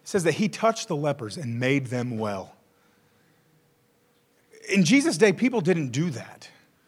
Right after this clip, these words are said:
You wouldn't touch a leper because, why? Because you, they might contaminate you.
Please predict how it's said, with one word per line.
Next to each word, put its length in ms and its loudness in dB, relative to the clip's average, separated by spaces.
You 140 2
wouldn't 320 2
touch 280 -2
a 40 -2
leper 320 -4
because, 440 -6
why? 220 -4
Because 300 -12
you, 180 -14
they 120 -6
might 240 -4
contaminate 580 -10
you. 200 -18